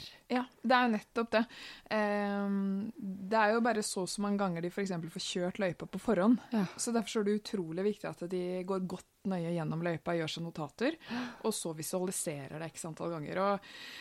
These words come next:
Speaker 1: ehm, i hvert fall de ryktene jeg vet om Aksel Sundal, er jo at, eh, han, han bruker lengre tid på forberedelser enn veldig mange andre, og
Speaker 2: Ja.
Speaker 1: er jo helt rå på å besikte, for så å visualisere.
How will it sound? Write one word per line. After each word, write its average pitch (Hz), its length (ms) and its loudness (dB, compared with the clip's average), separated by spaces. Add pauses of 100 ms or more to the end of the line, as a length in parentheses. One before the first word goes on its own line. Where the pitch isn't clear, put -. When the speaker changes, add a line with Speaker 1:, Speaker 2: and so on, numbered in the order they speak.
(180)
Speaker 1:
ehm, 196 1040 0
i 196 40 0
hvert 202 160 2
fall 214 140 0
de 208 120 4
ryktene 208 320 0
jeg 185 120 0
vet 180 140 -4
om 185 80 -2
Aksel 190 200 -4
Sundal, 208 400 2
er 185 160 4
jo 180 140 2
at, - 240 -8
eh, 196 340 0
han, 202 240 0 (100)
han 190 300 0
bruker 190 440 2
lengre 190 840 2
tid 311 320 2 (320)
på 208 180 0
forberedelser 160 640 -2 (180)
enn 208 260 4
veldig 175 280 2
mange 180 180 0
andre, 180 320 2 (240)
og 220 60 2
Speaker 2:
Ja. 185 200 2
Speaker 1:
er 165 40 -2
jo 196 220 0
helt 190 480 -4
rå 165 180 -6
på - 100 -12
å 175 40 -8
besikte, 202 600 -4
for - 120 -4
så 160 480 -2
å 175 80 -2
visualisere. 165 600 -2